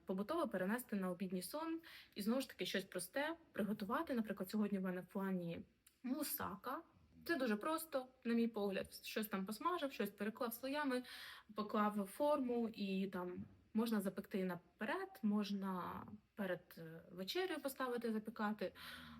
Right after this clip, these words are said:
Ну, його от стільки. <laughs> Багато. Мені подобаються такі страви. Так, я вважаю, що ресурс — це така як батарейка, яка в ідеалі заряджається за ніч, якщо ти спиш всю ніч. Але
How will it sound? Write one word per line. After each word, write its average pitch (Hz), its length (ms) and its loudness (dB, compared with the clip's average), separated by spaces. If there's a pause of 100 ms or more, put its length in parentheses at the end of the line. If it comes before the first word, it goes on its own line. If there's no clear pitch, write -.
(100)
Ну, 277 220 2 (720)
його 220 400 6
от 214 100 0
стільки. - 420 0 (140)
<laughs> 233 340 2
Багато. 202 800 4
Мені 214 220 2
подобаються 185 580 2
такі - 240 -8
страви. - 400 -8 (640)
Так, 240 140 -4 (100)
я 269 80 6
вважаю, 285 240 6
що 262 120 2
ресурс — 370 280 0
це 269 120 2
така 247 220 2
як 240 100 4
батарейка, 208 480 4
яка 208 180 0
в 226 60 4
ідеалі 240 380 4
заряджається 214 560 2
за 403 160 2
ніч, 311 280 0
якщо 202 260 0
ти 185 100 -4
спиш 185 300 -6
всю 185 200 -8
ніч. 175 240 -6 (260)
Але 285 540 4